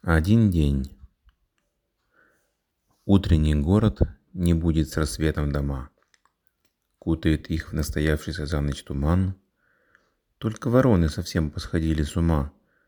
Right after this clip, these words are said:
Громко картавят названия узеньких улиц. Пахнет ванилью, и в воздухе тает мускат. Маленький сквер от бродячих котов полосат.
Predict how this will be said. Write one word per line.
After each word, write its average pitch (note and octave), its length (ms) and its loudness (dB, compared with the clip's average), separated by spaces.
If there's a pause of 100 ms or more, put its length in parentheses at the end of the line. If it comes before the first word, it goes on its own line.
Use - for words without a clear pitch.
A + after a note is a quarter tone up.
(460)
Громко E2+ 420 0
картавят E2+ 600 0
названия E2+ 600 2
узеньких D#2+ 540 -4
улиц. E2 420 0 (1120)
Пахнет D2+ 420 -2
ванилью, G2 680 0 (120)
и F2 80 -8
в D#2 120 -8
воздухе F2+ 440 -4
тает C#2+ 400 -2
мускат. - 500 -6 (1000)
Маленький G#2 440 2
сквер F#2 380 0
от D#2+ 140 -2
бродячих E2 520 -2
котов - 380 -8
полосат. D#2 640 -6